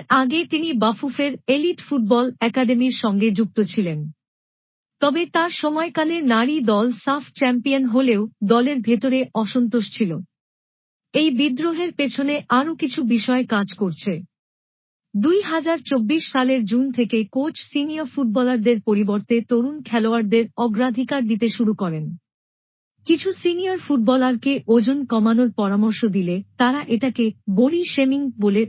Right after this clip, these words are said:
অভিযোগ করেন। এছাড়া কোচের নীতি, দলের অভ্যন্তরীণ বিভাজন এবং বকেয়া অর্থ পরিশোধ না করার বিষয়গুলো সংকট ঘনীভূত করেছে।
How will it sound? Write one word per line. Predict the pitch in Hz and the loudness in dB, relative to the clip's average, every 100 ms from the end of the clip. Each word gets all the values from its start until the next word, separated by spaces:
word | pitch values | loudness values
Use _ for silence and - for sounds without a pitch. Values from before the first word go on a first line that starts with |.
| 220 | 0
অভিযোগ | 202 214 214 180 | 2 2 2 0
করেন। | 208 170 156 160 - _ _ _ _ _ _ _ - | -4 -4 -4 -8 -14 _ _ _ _ _ _ _ -2
এছাড়া | 254 - 320 330 294 - | -2 0 -4 -4 -4 -2
কোচের | 269 247 302 | -2 0 0
নীতি, | 262 247 233 262 269 - 202 | 4 2 2 0 -2 -4 0
দলের | 233 269 311 | 2 2 0
অভ্যন্তরীণ | - 233 208 240 320 277 330 320 247 | -4 -2 0 -2 -2 -4 -4 -2 0
বিভাজন | 220 208 233 220 233 254 | 2 2 0 2 0 0
এবং | 226 214 214 | 0 2 2
বকেয়া | 196 214 - 269 | 2 0 0 -4
অর্থ | 254 220 220 - | -2 -2 -2 -2
পরিশোধ | 220 226 220 - 240 196 | 0 2 2 0 0 2
না | 196 202 | 0 -2
করার | 208 196 202 | -2 -2 0
বিষয়গুলো | 185 - 208 185 190 196 247 | -2 0 -2 0 0 0 -2
সংকট | - 254 269 277 262 | -4 -2 -2 -4 -6
ঘনীভূত | 226 214 254 240 233 208 | -2 0 2 2 -2 -2
করেছে। | 208 170 156 | -2 -2 -4